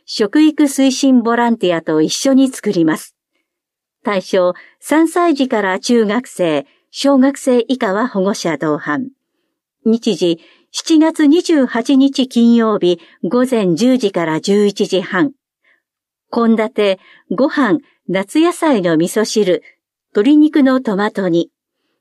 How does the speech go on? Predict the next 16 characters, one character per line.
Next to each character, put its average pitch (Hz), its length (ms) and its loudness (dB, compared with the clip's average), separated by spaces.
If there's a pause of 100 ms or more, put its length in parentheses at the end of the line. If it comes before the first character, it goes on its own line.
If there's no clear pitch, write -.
(380)
定 226 180 2
員 214 220 2
は 208 100 0
先 277 260 2
着 277 260 0
順 262 240 2
で 240 180 0
三 214 260 -2
十 196 220 0
名 143 180 0
で 139 140 -4
す。 - 180 -16 (880)
申 208 200 0
し - 120 -10
込 202 160 -2
み、 180 240 -2